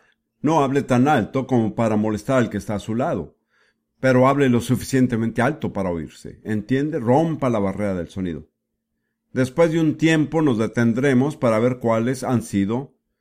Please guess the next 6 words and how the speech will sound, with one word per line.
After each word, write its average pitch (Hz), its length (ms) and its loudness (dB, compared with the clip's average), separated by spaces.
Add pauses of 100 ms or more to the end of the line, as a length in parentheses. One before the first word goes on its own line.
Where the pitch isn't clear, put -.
(180)
los 139 160 2
resultados. 147 720 0
Permítame 123 580 2
decirle 123 380 0
algo 113 160 0
interesante. 92 800 -6